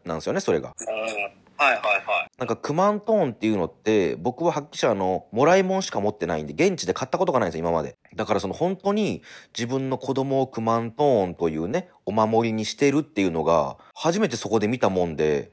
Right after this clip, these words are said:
Speaker 1: 驚きましたね。
Speaker 2: うん。
Speaker 1: ほんまに娘で作るんやっていう。
Speaker 2: なんか、ま-、守り神みたいな扱いなんだっけ？
Speaker 1: えっとね、飼うって言うんですよね、クマントーンは。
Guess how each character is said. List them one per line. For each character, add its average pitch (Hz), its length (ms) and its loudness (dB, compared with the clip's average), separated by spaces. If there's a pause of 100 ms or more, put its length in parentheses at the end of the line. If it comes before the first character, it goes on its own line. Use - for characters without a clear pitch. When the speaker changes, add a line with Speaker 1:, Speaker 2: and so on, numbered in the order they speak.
(180)
Speaker 1:
驚 190 280 4
き 170 80 -8
ま 185 100 2
し 175 60 -8
た - 100 -4
ね。 131 160 -8
Speaker 2:
う - 20 -16
ん。 - 140 -14 (280)
Speaker 1:
ほ - 140 -6
ん 180 120 -4
ま 185 100 4
に 175 80 0
娘 110 260 0
で 104 120 0
作 - 160 -4
る 110 60 2
ん 90 40 -2
や 73 140 -2
っ - 100 -12
て 69 80 -12
い 64 80 -10
う。 60 100 -14 (320)
Speaker 2:
な - 140 0
ん - 20 -12
か、 - 300 -2
ま-、 127 160 0 (300)
守 233 200 -2
り 269 60 -4
神 127 240 0
み 104 100 -8
た 98 160 -2
い 92 60 -4
な - 180 -8 (200)
扱 - 360 0
い 104 60 -4
な - 80 -8
ん - 60 -18
だ - 80 -10
っ - 100 -20
け？ - 180 -4 (300)
Speaker 1:
え 113 60 0
っ - 20 -6
と 110 100 -8
ね、 101 280 0
飼 240 160 4
う 165 80 4
っ - 20 -8
て - 120 -12
言 92 100 -2
う - 20 -6
ん - 20 -8
で - 60 -12
す - 40 -4
よ 82 60 -2
ね、 135 120 -4
ク - 140 -10
マ 87 140 0
ン 82 60 -8
ト 90 100 -4
ー 80 40 2
ン 71 100 -2
は。 - 140 -10